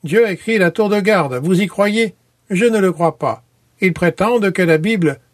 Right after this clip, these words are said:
ne peut être comprise que si on considère la société de la Tour de Garde comme le canal de révélation de Dieu. Vous avez entendu parler de Herbert W. Armstrong Garner,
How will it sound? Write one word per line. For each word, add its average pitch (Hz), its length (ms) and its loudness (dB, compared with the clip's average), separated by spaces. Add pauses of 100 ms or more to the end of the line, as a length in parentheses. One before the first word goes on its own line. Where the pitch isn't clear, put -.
ne 190 80 0
peut 185 160 0
être 214 260 0
comprise 170 720 -2
que 214 160 -2
si 214 160 -2
on 190 140 0
considère 175 680 0
la 151 120 2
société 202 540 -2
de 196 80 0
la 165 160 2
Tour 202 180 -4
de 180 120 0
Garde 160 420 0 (200)
comme 208 240 2
le 185 100 2
canal 180 460 0
de 175 80 0
révélation 175 640 0
de 180 120 0
Dieu. 175 320 -2 (460)
Vous 165 180 0
avez 202 160 0
entendu 202 420 -2
parler 180 400 0
de 160 220 2
Herbert 165 400 0
W. 165 640 0
Armstrong 196 600 -2
Garner, 156 480 -2